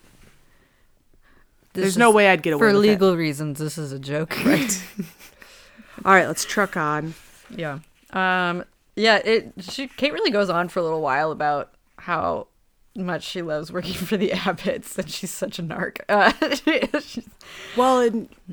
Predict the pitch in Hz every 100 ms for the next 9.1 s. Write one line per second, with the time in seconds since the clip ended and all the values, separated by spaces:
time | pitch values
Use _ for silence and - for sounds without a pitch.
0 | - 185 180 214 233 262 240 233 208 -
1 | - 208 190 185 175 - 190 202 185 -
2 | 160 160 - - 208 190 185 160 170 185
3 | 170 - 185 165 160 - - 180 160 -
4 | 185 175 180 202 202 190 156 165 156 -
5 | 165 180 - - 107 117 - 247 - 175
6 | 170 170 156 - 214 262 - 262 311 415
7 | 349 226 240 196 190 202 190 180 170 175
8 | 160 156 151 156 156 - 165 156 147 147
9 | 151